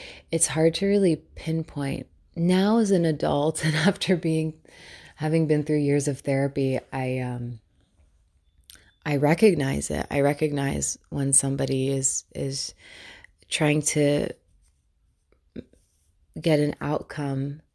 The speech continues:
a specific outcome from me using guilt or blame or shame. Um, and I have far better boundaries now. But, you know, when you're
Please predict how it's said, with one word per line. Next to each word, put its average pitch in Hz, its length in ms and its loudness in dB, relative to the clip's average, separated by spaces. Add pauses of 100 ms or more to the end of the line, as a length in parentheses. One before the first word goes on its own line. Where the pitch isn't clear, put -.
(600)
a 147 60 -10
specific 147 580 0
outcome 139 460 -4
from 139 280 -4
me 135 220 -2
using 131 640 -4 (560)
guilt 135 460 -4
or 139 100 -4
blame 147 440 -6
or 151 120 -6
shame. 156 440 -6 (1000)
Um, 147 560 -6 (1700)
and 147 200 0
I 139 80 2
have 135 460 -2 (200)
far 147 260 -2
better 139 260 2
boundaries 143 580 -2
now. 143 380 -4
But, 160 220 -2 (600)
you 330 80 2
know, 202 160 6
when 208 140 4
you're 202 200 2